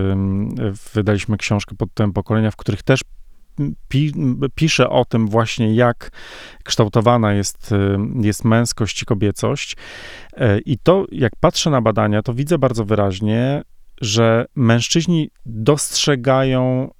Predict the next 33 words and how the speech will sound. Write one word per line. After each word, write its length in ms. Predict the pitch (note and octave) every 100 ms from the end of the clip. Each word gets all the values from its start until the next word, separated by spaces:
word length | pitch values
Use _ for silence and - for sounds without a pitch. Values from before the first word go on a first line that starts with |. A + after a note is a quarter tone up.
| - - -
że 280 | A2 A#2+ A#2
coś 340 | - - C3+ -
jest 180 | A#2+
nie 120 | B2+ A#2
tak 300 | A2 G#2 -
i 80 |
to 120 | D3 C3+
jest 220 | C3 -
super. 420 | - G#2+ A#2+ A#2 - - -
W, 460 | - A#2 - A2+ A2 -
w, 640 | C3+ A2+ A#2+ A#2 A2 A2 A2 A#2+ C#3+
może 260 | B2+ B2+ B2+ - C#3 C3
powiem, 440 | C#3 C3 A#2+ B2+
o 120 | - B2
co 140 | B2+
dokładnie 360 | A2 A#2 A2 G#2+
chodzi. 420 | G2+ F#2 E2+ - - - - - - -
Kiedy 180 | B2 A#2
badamy 340 | C3 F3+ F#3
mężczyzn 720 | C#3+ C#3 C#3 - G#2 G2+ G2+ G#2+ -
z 380 | A2+ - - - -
tak 200 | - G#2
zwanego 680 | A2 A#2+ C3 C3 A2+ - A2 G#2
pokolenia 520 | A#2+ A2+ A#2+ A#2+ A2+
X, 360 | C#3+ A#2+ -
czyli 200 | - G#2
pokolenia, 320 | G2 A#2+ C3+ C3+
które 220 | - A#2
urodziło 400 | A2 A2 A#2+ A2+
się 220 | - A2+
w 100 | G2
latach, 360 | A2 G#2+ G#2+ -
na 240 | D3+ A#2+